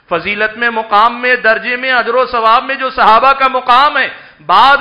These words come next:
کا کوئی انسان ان کی برابری نہیں کر سکتا۔ لیکن حضرت ابو مسلم خولانی کا جذبہ منافست ہے،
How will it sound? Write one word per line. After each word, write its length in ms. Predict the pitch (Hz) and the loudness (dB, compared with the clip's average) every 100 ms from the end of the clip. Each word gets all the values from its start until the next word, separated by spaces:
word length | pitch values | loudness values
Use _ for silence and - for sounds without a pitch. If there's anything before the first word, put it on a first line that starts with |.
| 269 | 0
کا 100 | 285 | -2
کوئی 400 | 277 277 285 285 | 0 -2 -2 -4
انسان 380 | 277 285 294 294 | -2 2 2 2
ان 100 | 294 | -4
کی 120 | 285 | 0
برابری 480 | 285 294 302 320 330 | 4 4 4 2 2
نہیں 420 | 339 466 466 403 | 0 0 0 -2
کر 80 | - | 0
سکتا۔ 380 | 262 - 165 - - _ - - | -4 -4 -8 -12 -18 _ -20 -4
لیکن 260 | 175 277 262 | -2 2 2
حضرت 400 | 294 302 311 294 | 4 2 2 0
ابو 180 | 311 | 0
مسلم 300 | 302 285 302 302 | -4 -6 -8 -2
خولانی 480 | 277 277 285 302 320 | 2 4 4 2 -4
کا 180 | 285 240 | -2 -4
جذبہ 400 | - 247 - 294 285 | -2 -4 0 0 0
منافست 720 | 262 269 285 302 311 349 330 | -2 -2 0 2 0 -2 -6
ہے، 120 | - | -10